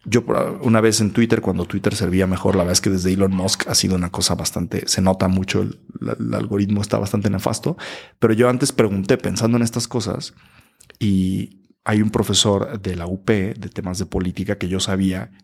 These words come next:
que era, veía con buenos ojos la cuatro T. Entonces puse en Twitter, "Oigan, para salir un poco de mi cámara de eco, recomiéndenme gente sensata, inteligente,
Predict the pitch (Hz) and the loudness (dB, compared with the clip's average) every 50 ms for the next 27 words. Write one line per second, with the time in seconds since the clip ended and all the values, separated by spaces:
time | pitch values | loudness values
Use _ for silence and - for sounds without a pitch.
0 | _ - - 92 95 98 101 - - _ _ _ _ _ _ _ _ _ - - | _ -6 -4 -4 -2 -4 -6 -8 -12 _ _ _ _ _ _ _ _ _ -4 2
1 | 113 110 117 120 120 - 135 117 113 110 104 101 98 - - 92 - - - - | 2 4 4 4 2 2 2 4 4 2 2 2 0 0 0 0 -2 -4 -4 -6
2 | - - 90 85 - - - - - - - - - - _ - - - - - | -6 -6 -8 -10 -8 -8 -10 -10 -10 -12 -14 -16 -20 -20 _ -20 -20 -20 -20 -20
3 | - _ - - - - 98 - - - 113 110 110 104 98 95 98 95 92 - | -18 _ -10 -6 -4 -4 -4 -2 0 2 2 4 4 2 2 2 0 0 0 -2
4 | 101 - - - 107 101 98 95 95 95 98 - - - 98 98 95 - 104 107 | -8 -6 -2 0 0 2 2 0 -2 -6 -10 -10 -4 -2 -2 0 0 0 0 2
5 | 117 127 139 131 127 127 120 - 127 113 98 92 90 - 104 101 104 101 101 95 | 2 2 2 2 2 0 2 2 2 2 2 -2 -4 -4 -4 -4 -2 -2 -2 -4
6 | 87 85 85 87 - - 123 - - _ - - - - _ _ - - 107 110 | -6 -6 -8 -8 -6 -6 -6 -6 -8 _ -20 -20 -20 -20 _ _ -2 0 0 2
7 | 113 - 117 113 117 127 131 131 123 113 101 95 92 90 92 - - - _ _ | 2 2 4 4 4 4 4 4 4 2 2 0 0 -2 -4 -10 -14 -18 _ _
8 | _ _ _ _ _ _ _ _ _ _ _ _ _ - - - - 120 117 107 | _ _ _ _ _ _ _ _ _ _ _ _ _ -10 -6 0 2 2 2 4
9 | - 113 107 - - - - - 101 95 90 - 113 113 - - 107 101 95 92 | 4 2 2 0 -2 -4 -4 -2 -2 -2 0 0 0 0 0 0 0 0 0 -2
10 | 98 90 90 - 120 113 104 92 104 117 175 233 - | -4 -4 -2 0 0 0 0 0 0 -2 -2 -4 -8